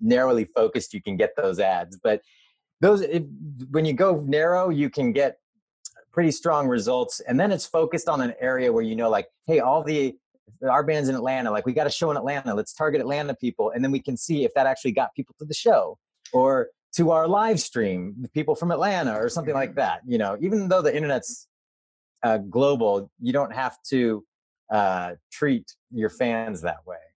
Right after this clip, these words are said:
Speaker 2: Yeah, and, and that's, and it's something that also experiment with it. The more you, te-, if you have some time now, experiment with it. You don't have
Speaker 1: Yeah.
Speaker 2: to place, you don't have to hit the publish the ad button. You can go through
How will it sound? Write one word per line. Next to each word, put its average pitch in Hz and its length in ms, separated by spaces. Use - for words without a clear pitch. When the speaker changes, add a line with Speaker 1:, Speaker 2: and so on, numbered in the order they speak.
Speaker 2:
Yeah, 180 200
and, 160 220
and 175 160
that's, 214 260
and 165 240
it's 156 140
something 214 420
that 143 260
also 147 480
experiment 170 720
with 104 200
it. 92 300
The 139 80
more 190 200
you, 220 140
te-, 156 340
if 147 140
you 165 80
have 165 160
some 170 160
time 156 320
now, 147 480
experiment 175 720
with 104 180
it. 101 100
You 120 100
don't 165 180
have 170 360
Speaker 1:
Yeah. 165 60
Speaker 2:
to 156 120
place, 151 360
you 135 80
don't 165 160
have 135 180
to 143 100
hit 143 280
the 113 80
publish 139 440
the 127 160
ad 165 180
button. 104 320
You 123 120
can 123 180
go 147 180
through 147 460